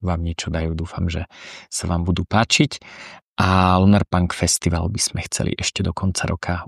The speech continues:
urobiť, takže sledujte, a, buď stránku, alebo Nostru chat Lunar Punku, alebo sa vám o ňom pokúsim dať vedieť, keď budem ten termín vedieť. A napríklad, a, cez newsletter tohto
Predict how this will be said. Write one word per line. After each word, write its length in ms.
urobiť, 480
takže 480
sledujte, 920
a, 640
buď 320
stránku, 640
alebo 240
Nostru 480
chat 320
Lunar 320
Punku, 400
alebo 160
sa 240
vám 240
o 80
ňom 240
pokúsim 400
dať 240
vedieť, 480
keď 160
budem 240
ten 160
termín 400
vedieť. 480
A 320
napríklad, 640
a, 160
cez 480
newsletter 720
tohto 480